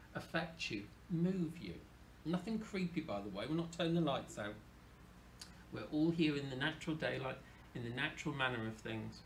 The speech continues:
but we're allowing that power to move. You may see overshadowing or changes to the way that you can see my features.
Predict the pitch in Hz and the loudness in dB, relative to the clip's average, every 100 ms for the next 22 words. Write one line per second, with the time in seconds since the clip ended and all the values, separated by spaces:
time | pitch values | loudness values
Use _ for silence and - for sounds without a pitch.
0 | - - - - 135 139 131 131 135 151 | -16 -16 -2 2 2 2 2 2 6 8
1 | 165 170 160 165 - 156 147 135 - 127 | 10 8 8 4 0 2 2 0 -4 -4
2 | 120 - - - 151 156 156 147 147 147 | -4 -6 -14 -4 6 10 10 10 6 2
3 | - - - - 165 156 151 143 143 - | -2 -6 -2 6 8 8 6 2 2 0
4 | - 180 160 139 127 - 123 - 185 170 | 4 4 4 0 -2 -6 -4 0 6 6
5 | 156 - 110 104 - - - - - - | 6 4 0 0 -4 -14 -18 -20 -10 -2
6 | 147 139 131 127 127 - 135 131 - - | 0 2 2 2 0 -6 -6 -8 -6 -4
7 | 123 - - 131 123 120 - - - 127 | -4 -4 -2 -2 -2 -6 -12 -14 -6 -4
8 | 120 113 - 175 165 - 117 107 | -2 -2 2 4 2 -2 -4 -4